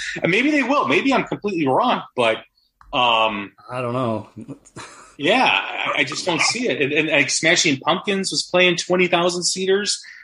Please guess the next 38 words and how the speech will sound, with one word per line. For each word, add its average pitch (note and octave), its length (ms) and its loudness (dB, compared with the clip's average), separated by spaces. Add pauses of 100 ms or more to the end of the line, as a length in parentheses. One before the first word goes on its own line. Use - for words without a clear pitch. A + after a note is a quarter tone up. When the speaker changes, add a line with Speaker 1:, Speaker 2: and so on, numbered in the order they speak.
(180)
Speaker 1:
which C#3 240 2
they D#3 140 4
were D#3+ 140 4
always D3+ 360 4
underneath D3 560 2
the B2 60 -4
surface D3 540 2
of, - 160 -8
like, A#2 260 0
your A2 160 2 (200)
Pearl D3 260 4
Jams C3 440 2
and A2+ 120 -4
your G#2+ 140 -2
Nirvanas B2+ 680 2
and G#2 120 -4
your F#2+ 240 -8 (400)
Soundgardens. B2+ 800 4
Now G#2+ 100 0
they're B2 140 -2
playing B2+ 320 2
twenty. C3+ 240 0
So D#3 400 0 (180)
you D#3 160 4
are A3+ 140 4
starting A3 340 2
to - 40 2
see G#3+ 200 2
all E3+ 140 4
of F3+ 40 -12
a F#3 40 -6
sudden F3+ 260 0
these D3+ 180 -2
bands F3 340 2
pop C#3 280 0
up B2 180 0
in A#2 120 -4
these A2+ 500 -2